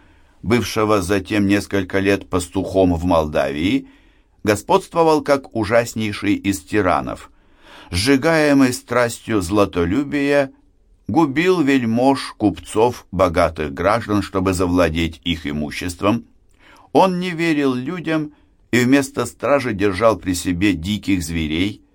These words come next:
Но это не спасло князя от ножей убийц, сказал Олесницкий и продолжил рассказ о том, что ему казалось в этом случае более важным и существенным.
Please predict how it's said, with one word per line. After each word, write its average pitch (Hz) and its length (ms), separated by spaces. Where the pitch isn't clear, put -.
Но 92 180
это 107 260
не 117 120
спасло 110 440
князя 92 640
от 82 200
ножей 82 440
убийц, 82 720
сказал 92 520
Олесницкий 123 720
и 98 200
продолжил 95 680
рассказ 85 440
о 80 80
том, 139 380
что - 220
ему 107 260
казалось 113 480
в 107 60
этом 101 240
случае 101 480
более 87 500
важным 80 680
и 85 80
существенным. 50 960